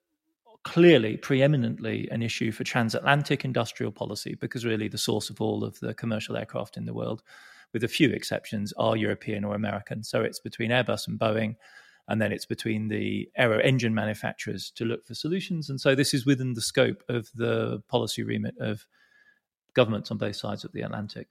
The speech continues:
We, we probably, at some point, are going to have to talk about some kind of cap, or at least way of reducing the rate of expansion of flying globally.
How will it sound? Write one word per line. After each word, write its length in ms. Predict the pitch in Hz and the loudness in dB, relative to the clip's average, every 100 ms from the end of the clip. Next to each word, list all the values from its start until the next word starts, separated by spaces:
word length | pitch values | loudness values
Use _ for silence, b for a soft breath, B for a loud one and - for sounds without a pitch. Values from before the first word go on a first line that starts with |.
| _ - | _ -4
We, 140 | 143 | -2
we 140 | 156 143 | 2 2
probably, 560 | - 190 165 120 127 | 10 10 10 4 2
at 160 | - - | 2 2
some 220 | 160 135 | 4 4
point, 280 | 127 120 - | 2 -2 -2
are 60 | 120 | 0
going 180 | 120 | 2
to 60 | 113 | 2
have 160 | 120 - | -2 -4
to 80 | |
talk 200 | - 123 | -6 -6
about 260 | 117 120 - | -2 -4 -4
some 200 | 131 117 | -6 -6
kind 180 | 120 113 | -4 -6
of 120 | - | -2
cap, 320 | 135 113 - b b b b b | -2 -2 -4 b b b b b
or 160 | 123 127 | 4 4
at 80 | |
least 260 | 139 127 - | 4 2 2
way 420 | 123 135 123 113 | 4 6 4 0
of 220 | - 107 | -2 -2
reducing 760 | 110 117 107 139 139 - 117 110 | -2 -2 4 4 4 2 0 0
the 100 | 113 | 0
rate 360 | 117 127 113 - | 4 4 4 -2
of 80 | 113 | -6
expansion 720 | - - 120 - - 110 113 - | -6 -2 -2 -4 -6 -6 -6 -6
of 440 | 117 113 113 110 - | -2 -2 -2 -6 -14
flying 460 | - 120 - 113 | -4 -2 -2 -8
globally. 480 | 110 113 - - 123 | -6 -6 -6 -12 -14